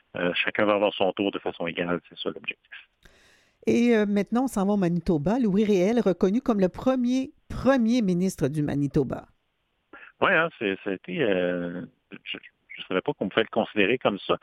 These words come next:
Speaker 1: mais c'est, euh, en fait, il s'agit de la nouvelle, la première loi adoptée par le Parlement, euh, sous le premier ministre Wab Kinew. Ça est arrivé le sept décembre, donc, euh, avant Noël. Euh, Wab Kinew qui a été élu à l'automne, euh, l'année dernière, euh,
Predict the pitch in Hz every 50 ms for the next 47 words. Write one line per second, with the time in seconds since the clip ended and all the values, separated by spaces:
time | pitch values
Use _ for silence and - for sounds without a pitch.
0 | - - - - _ - 117 117 - - 131 120 113 107 107 104 101 101 98 -
1 | 104 - - 190 180 - - 127 117 143 156 151 131 110 107 104 104 107 110 110
2 | 107 107 104 - 110 104 - 151 156 175 170 160 127 113 113 117 139 156 - -
3 | 110 101 98 90 - - 127 135 - - 110 98 95 92 90 - - 113 110 107
4 | 101 101 95 90 92 104 113 131 - _ - _ _ _ _ _ _ - 95 92
5 | 90 90 90 90 87 - - - 107 98 - - - 101 95 95 95 90 87 87
6 | 101 104 - - - 101 98 95 95 - - 101 92 98 107 117 - - - -
7 | - 92 87 - - 90 82 87 104 104 98 - - - _ - 110 98 92 -
8 | 90 85 - - 98 117 143 131 110 95 90 87 85 - - 87 - - 87 85
9 | 87 90 92 87 82 85 104 120 127 123 - - - - - _ _ _ _ -
10 | 90 85 85 85 85 90 90 90 - - - 92 92 - - 95 - - 98 90
11 | 87 85 - 98 101 101 92 87 82 82 80 87 85 - - 98 98 101 95 90
12 | 87 82 82 82 85 82 85 87 85 92 90 85 87 90 98 104 113 113 107 -
13 | - - - - _ _ _ _ _ _ _ - 92 90 90 90